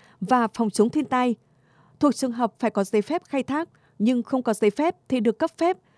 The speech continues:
nếu đủ điều kiện để cấp. Sau khi chấp hành các quy định xử phạt vi phạm hành chính theo quy định. Đối với công trình có giấy phép, được tiếp tục khai thác đến hết thời hạn hiệu lực của giấy phép và tiếp tục được cấp gia hạn, điều chỉnh, cấp lại giấy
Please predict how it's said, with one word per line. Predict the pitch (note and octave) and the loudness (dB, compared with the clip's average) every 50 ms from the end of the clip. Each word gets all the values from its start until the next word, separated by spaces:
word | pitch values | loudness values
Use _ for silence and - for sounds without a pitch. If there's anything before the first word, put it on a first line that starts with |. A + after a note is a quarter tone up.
| _ _ - | _ _ 2
nếu | A3 A3+ A#3+ C#4+ | 4 4 4 4
đủ | E4+ D#4 A#3 | 2 0 0
điều | G3 A3+ G#3+ | 2 0 0
kiện | - B3 A#3 A3 - | 0 0 -2 0 2
để | A3 G3+ | 2 0
cấp. | - - C#4 D#4+ - - _ _ _ _ _ _ _ _ _ _ | 2 0 -2 -2 -2 -6 _ _ _ _ _ _ _ _ _ _
Sau | - - D4 C4 | -4 -2 0 0
khi | - - C4+ C4 | 0 0 -2 -2
chấp | A3+ - - | -4 -6 -8
hành | - C#4+ B3 A3 | -6 -4 -4 -4
các | G3 - E4 - | -4 -4 -4 -4
quy | - E4 | -4 -2
định | B3+ C#4 B3 F#3+ | -2 -2 -2 -4
xử | - - - A3 | -4 -2 0 0
phạt | G#3 - B3 A#3+ A3+ - _ - | 0 0 -2 -4 -4 -6 _ -2
vi | D#4+ E4 | -2 -2
phạm | - D4+ A3 | -2 -2 -4
hành | A#3 A3 G3+ | -2 -2 -4
chính | - - G#3+ G3 A#3 F4+ - | 0 2 2 2 2 0 -2
theo | - D4 C4+ | -2 -2 0
quy | - C4 | 0 2
định. | A3+ A#3 A3 F3+ - - _ _ _ _ _ _ _ _ _ _ _ _ _ _ _ _ | 4 4 4 2 0 -6 _ _ _ _ _ _ _ _ _ _ _ _ _ _ _ _
Đối | - A3 A3 C#4 C#4+ C#4 | -4 2 4 4 4 4
với | C#4 C4 A#3+ B3+ | 4 2 2 2
công | - F4+ E4+ D4+ | 0 -2 -2 -2
trình | - - C4 A#3 | -2 -2 -2 -2
có | G#3 A3+ | 0 -2
giấy | G3+ - A3 G3 | -2 0 0 0
phép, | - - D4+ E4+ A3 - _ _ _ _ _ _ _ _ _ _ _ _ _ | 0 0 -2 -2 -4 -6 _ _ _ _ _ _ _ _ _ _ _ _ _
được | G#3+ G#3+ A#3 B3+ - | 0 2 2 2 2
tiếp | - F#4+ G4 - | 2 0 0 0
tục | C#4+ A3+ - | -2 -2 -2
khai | C#4+ C#4+ C4 | -2 -4 -4
thác | - C#4+ E4+ F#4 - _ - | -2 -2 -2 -4 -4 _ -4
đến | A3+ A3+ G#3+ A3 A3 | 0 2 2 2 2
hết | B3 D#4 G4 - | 0 -4 -6 -4
thời | - C4+ A#3 | -4 -4 -2
hạn | A3 A#3+ A#3+ - | -2 -2 -4 -4
hiệu | G#3 A#3+ - | -2 -2 0
lực | A#3 A3+ G#3+ - | 2 0 0 0
của | - F#3+ | 0 -2
giấy | E3 - G3 F#3 | 0 0 0 0
phép | - D4 D#4 F4+ - - _ _ _ _ _ | 0 0 0 0 -2 -6 _ _ _ _ _
và | F#3+ F#3 - B3+ B3 A3+ | -4 -2 0 0 0 0
tiếp | - - F#4 - - | -2 -4 -6 0 0
tục | C#4 A#3+ - _ | 0 0 0 _
được | - A3+ A3+ G3+ - _ | 2 2 2 2 2 _
cấp | C#4+ E4 - _ _ _ | -2 -2 -2 _ _ _
gia | - - D4 D4 | -6 -2 -2 -2
hạn, | C#4 C4+ B3+ G#3+ - - _ _ | -2 -2 -2 -4 -4 -6 _ _
điều | G#3 G#3 A#3 G#3+ | 0 0 0 2
chỉnh, | - - B3 G#3 E3 C#3 - _ _ _ _ _ _ _ | 2 2 2 2 2 0 -4 _ _ _ _ _ _ _
cấp | - F#4+ - | -2 0 0
lại | C#4+ C#4 - C3+ | 0 -4 -4 -2
giấy | - - G#3+ | 0 0 0